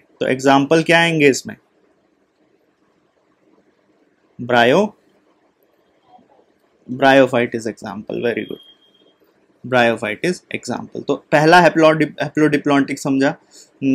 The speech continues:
Next thing is, अब शिफ्ट होगा, देखो किस तरह से। यहाँ पर दोनों ही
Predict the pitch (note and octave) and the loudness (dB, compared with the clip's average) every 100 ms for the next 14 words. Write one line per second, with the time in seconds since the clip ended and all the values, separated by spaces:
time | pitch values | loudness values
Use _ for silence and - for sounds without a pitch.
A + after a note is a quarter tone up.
0 | C3+ F#3+ - - F#3 C#3 C#3 - _ _ | 2 0 -2 0 2 0 -2 -10 _ _
1 | _ _ _ _ _ _ _ _ - F#3 | _ _ _ _ _ _ _ _ -2 0
2 | - A3 G#3+ E3+ B2 A2+ B2 C3 A2 - | 2 0 2 2 2 2 0 -2 -6 -12
3 | _ _ - D#3+ - B2+ A2 - - _ | _ _ -4 -2 0 0 0 -6 -20 _
4 | - _ D3 D#3+ F3+ G#3+ D#3 E3 F#3+ G#3 | -20 _ 4 4 6 4 4 2 2 2
5 | G#3+ | 2